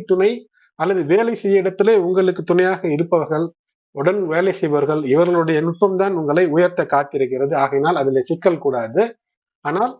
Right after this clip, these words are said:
சில பிரச்சனைகள் நீங்குவதற்கான வாய்ப்பு இருக்கிறது. எந்த நிலையும் சந்தித்து வெற்றியாக வருவதற்கான அந்த தன்னம்பிக்கையை செவ்வாய் பனிரெண்டிலே நீச்சம் பெற்றிருந்தாலும் சூரியன், செவ்வாய் இருக்கக்கூடிய நிலை, அதில் ஏழில் சூரியன் இருக்கும்போது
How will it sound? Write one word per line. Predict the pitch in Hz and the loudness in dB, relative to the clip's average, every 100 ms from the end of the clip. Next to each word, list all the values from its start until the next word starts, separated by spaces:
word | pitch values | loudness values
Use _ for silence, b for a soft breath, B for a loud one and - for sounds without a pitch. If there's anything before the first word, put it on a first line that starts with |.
| _ | _
சில | - 143 | -4 -2
பிரச்சனைகள் | 143 156 220 180 170 | -4 -4 0 0 0
நீங்குவதற்கான | 160 165 151 139 147 131 | 0 2 0 0 -2 -2
வாய்ப்பு | 123 151 165 156 | 0 0 0 -2
இருக்கிறது. | 131 135 131 127 175 175 _ _ - | -2 -2 -4 -2 -2 -2 _ _ -6
எந்த | 151 226 226 202 - | -4 0 0 -2 -2
நிலையும் | 165 190 220 247 - | 0 2 2 0 -2
சந்தித்து | 170 185 185 185 185 | 0 0 2 0 0
வெற்றியாக | 147 170 170 214 214 | 0 -2 0 2 2
வருவதற்கான | 208 170 156 147 147 147 180 208 - _ _ | 0 0 -2 -2 -2 0 -2 -4 -8 _ _
அந்த | 151 147 143 | -4 -4 0
தன்னம்பிக்கையை | 190 240 240 202 190 156 139 165 180 - | 0 2 2 2 0 0 2 2 0 -2
செவ்வாய் | - 180 208 208 190 | 0 2 2 0 0
பனிரெண்டிலே | 165 185 180 170 175 175 | 0 0 0 2 0 0
நீச்சம் | 156 170 185 | -2 -2 -2
பெற்றிருந்தாலும் | 165 156 147 143 139 131 170 | -2 -2 0 2 2 0 -4
சூரியன், | 170 208 196 196 180 | 0 2 4 2 0
செவ்வாய் | 185 156 170 180 180 b b - | -2 0 2 0 -4 b b -4
இருக்கக்கூடிய | 180 190 202 175 156 | -4 -2 -2 0 0
நிலை, | 147 147 | 0 0
அதில் | 135 151 196 | 0 0 2
ஏழில் | 175 185 180 151 | 4 4 2 -2
சூரியன் | - 170 151 | 0 0 2
இருக்கும்போது | 139 139 135 165 208 | -2 -2 -2 0 2